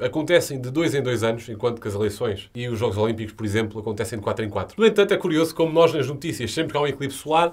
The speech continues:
é que raro eclipse solar a caminho. Mas nunca ouvi, eh, um mês antes das, eh, dos Jogos Olímpicos ou de eleições, raras eleições a caminho.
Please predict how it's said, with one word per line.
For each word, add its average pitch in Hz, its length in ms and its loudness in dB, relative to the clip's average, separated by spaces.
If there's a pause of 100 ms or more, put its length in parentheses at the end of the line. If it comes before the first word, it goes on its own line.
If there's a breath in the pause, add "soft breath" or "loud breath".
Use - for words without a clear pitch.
é 131 120 0
que - 200 -12
raro 202 400 0
eclipse 202 360 0
solar 196 360 6
a 180 40 4
caminho. 160 440 0
Mas 170 220 2
nunca 214 240 6
ouvi, 185 480 2 (320 soft breath)
eh, 151 380 0
um 160 260 -4
mês 151 240 2
antes 151 360 2
das, 131 180 -6
eh, 139 180 0
dos 127 100 -6
Jogos 123 180 0
Olímpicos 123 380 -4
ou 135 80 -4
de 127 60 -4
eleições, 143 500 -4
raras 196 440 10
eleições 196 340 8
a 175 40 0
caminho. 139 260 -4